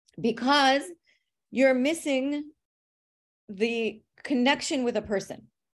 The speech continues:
That's the most important thing. Even if what you're doing is for that person, you could be doing something good for that person, and it, and it could be the best thing for them.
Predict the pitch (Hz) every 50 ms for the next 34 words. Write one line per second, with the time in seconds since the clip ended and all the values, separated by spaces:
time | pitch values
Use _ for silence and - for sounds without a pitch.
0 | _ _ _ _ _ _ - 294 381 427 - 440 403 311 311 311 311 302 277 240
1 | 262 240 220 233 214 208 180 151 - - - - - 320 359 403 392 415 415 403
2 | 359 - - 302 294 - - 247 247 311 311 330 339 294 226 277 302 330 359 339
3 | 311 277 220 - - - 285 311 320 320 330 311 277 277 - - - 302 320 320
4 | - 180 147 127 - - - - - _ - 311 392 392 427 415 339 370 - 339
5 | 339 330 330 330 294 277 277 277 262 294 294 285 - 220 208 214 233 226 - -
6 | 226 208 214 - 247 302 370 427 - _ _ _ _ _ _ - - 240 262 262
7 | 247 254 - - 262 254 254 247 247 - 302 262 226 294 254 269 214 202 277 302
8 | 349 330 - - - 311 320 311 320 311 262 220 185 170 - - - -